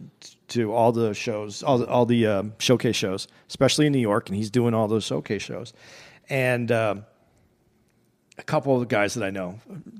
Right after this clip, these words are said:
name brand comedians that, you know, work improv, head-, I mean, headliners. And, uh, one of them told me one day, everybody, I've, I heard a few things, but they, they,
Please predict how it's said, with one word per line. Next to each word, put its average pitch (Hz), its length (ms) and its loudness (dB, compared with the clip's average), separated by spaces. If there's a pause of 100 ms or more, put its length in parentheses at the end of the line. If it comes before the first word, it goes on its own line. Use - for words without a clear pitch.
(180)
name 135 280 4
brand 113 320 4
comedians 101 560 -6
that, 110 140 -6 (100)
you 143 100 -4
know, 104 60 -4
work 95 240 -6
improv, 98 540 -6
head-, 104 220 -8 (120)
I 117 40 -6
mean, 117 160 -4
headliners. 95 520 -4 (520)
And, 117 360 -6
uh, 104 260 -4 (1040)
one 131 160 2
of 120 80 0
them 107 80 -6
told 107 200 -4
me 107 60 -6
one 98 180 -6
day, 107 840 -10
everybody, 131 440 6
I've, 135 200 4
I 139 100 4
heard 127 180 4
a 113 40 -2
few 143 160 2
things, 104 180 -6
but 113 180 -12
they, 107 220 -10
they, 107 220 -16